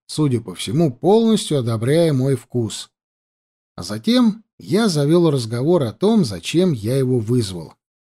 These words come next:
Предложенная роль на нашей свадьбе его скорее смутила, хотя он и согласился.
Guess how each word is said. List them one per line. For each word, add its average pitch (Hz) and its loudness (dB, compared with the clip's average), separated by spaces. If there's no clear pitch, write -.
Предложенная 208 2
роль 220 4
на 180 2
нашей 175 0
свадьбе 165 0
его 151 2
скорее 160 0
смутила, 156 0
хотя 139 -4
он 202 4
и - 2
согласился. 131 -2